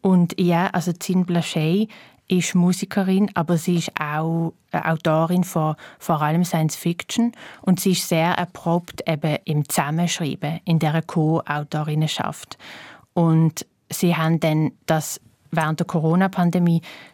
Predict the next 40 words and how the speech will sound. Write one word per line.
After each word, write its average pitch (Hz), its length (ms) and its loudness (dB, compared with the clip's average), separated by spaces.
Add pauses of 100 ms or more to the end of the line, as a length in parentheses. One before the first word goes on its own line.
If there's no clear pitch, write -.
(100)
über 165 220 2
ein 160 120 -2
teils 143 380 -2
Dokument 156 640 -2
gemacht. - 520 -6 (200)
Das - 280 -4 (360)
finde 156 240 0
ich 147 40 0
auch 156 80 0
sehr 175 180 -2
spannend. 170 480 0
Sie 170 100 0
haben 151 100 2
sich 160 220 -2
erst 170 360 -4
ganz 165 300 0
am 202 100 4
Schluss, 180 440 -4 (260)
was 165 160 -2
fast 170 320 -2
fertig 156 420 -2
war, 160 220 0
zum - 160 -4
ersten 156 400 0
Mal 151 180 0
gesehen. 156 440 -6 (320)
Und 175 180 2
davor 160 320 2
haben 170 160 0
sie 156 140 -2
wirklich 160 260 -2
das - 140 -10
Buch 160 460 -2
eigentlich 151 340 -6
nur 175 400 4
über 160 240 0 (320)
zuerst 160 420 -2
E-Mails 170 600 2
und 160 260 0
dann 151 320 0